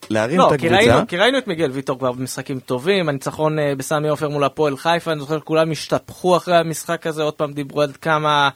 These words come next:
Speaker 2: יש הבדל איתו ובלעדיו. אה, אבל, אה, אתה יודע, גם על ויטור, גם על אסלבנק,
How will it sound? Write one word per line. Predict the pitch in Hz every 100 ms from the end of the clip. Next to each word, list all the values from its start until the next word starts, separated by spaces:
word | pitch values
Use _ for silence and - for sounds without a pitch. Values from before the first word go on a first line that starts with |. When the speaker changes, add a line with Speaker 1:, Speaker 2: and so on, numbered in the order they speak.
| _ _ -
Speaker 2:
יש | 147 156
הבדל | 143 156 151
איתו | 143 165
ובלעדיו. | 151 147 139 135 143 208 240 214 _ _ _ _ _ -
אה, | 131 131 135 135 139 - _ _ _ _ _ _ -
אבל, | 143 139 147 147
אה, | 151 151 147 147
אתה | -
יודע, | 185 196
גם | 156 170 175 180 151 _
על | 147 139
ויטור, | 131 - 165 165
גם | 151 156
על | 151 139 139
אסלבנק, | - 147 147 175 208 214 -